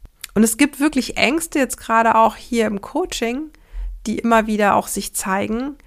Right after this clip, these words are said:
die wir gut bearbeiten können. Ja, wo wir wirklich auch mit verschiedensten Tools, ob das jetzt Coaching-Tools oder Hypnose-Tools sind, da auf tieferer Ebene was bewirken können. Das sind beispielsweise Prüfungsängste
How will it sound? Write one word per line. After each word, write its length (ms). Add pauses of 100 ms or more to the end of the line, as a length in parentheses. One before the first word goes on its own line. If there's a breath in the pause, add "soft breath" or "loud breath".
(220 soft breath)
die 220
wir 100
gut 540
bearbeiten 680
können. 380 (320)
Ja, 260
wo 160
wir 160
wirklich 460
auch 360
mit 320
verschiedensten 760
Tools, 440
ob 120
das 160
jetzt 160
Coaching-Tools 760
oder 160
Hypnose-Tools 800
sind, 240 (420 loud breath)
da 160
auf 160
tieferer 540
Ebene 600 (160)
was 220
bewirken 640
können. 460 (360)
Das 160
sind 100
beispielsweise 680
Prüfungsängste 1080